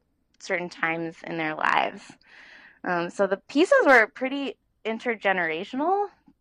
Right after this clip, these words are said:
the ones that had, um, interviews, which was also really interesting. Um, and at the end, so we, we had these four pieces. We hosted a listening event,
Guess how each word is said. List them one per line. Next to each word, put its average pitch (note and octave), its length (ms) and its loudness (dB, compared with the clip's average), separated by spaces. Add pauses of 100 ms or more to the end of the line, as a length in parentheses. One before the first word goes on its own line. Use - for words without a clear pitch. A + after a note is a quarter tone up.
the G3 80 -4
ones G3 280 -6
that F3+ 320 2 (200)
had, F#3+ 360 -2
um, E3+ 280 -6
interviews, A#3 580 -8
which G3+ 160 -4
was F#3 160 2
also F#3 420 2
really E3 500 0 (560)
interesting. F3+ 800 0 (800)
Um, F3 340 -2
and G#3+ 120 6
at A3 160 6
the A3+ 180 -2
end, A3 560 4 (200)
so G#3+ 220 -6
we, G3+ 180 -14 (360)
we G#3 120 -10
had G3+ 120 -6
these A#3 140 -8
four B3+ 160 4
pieces. A3 460 -4
We G3 180 -6
hosted G#3+ 520 2
a F#3 560 2 (320)
listening B3+ 380 4
event, D4 500 2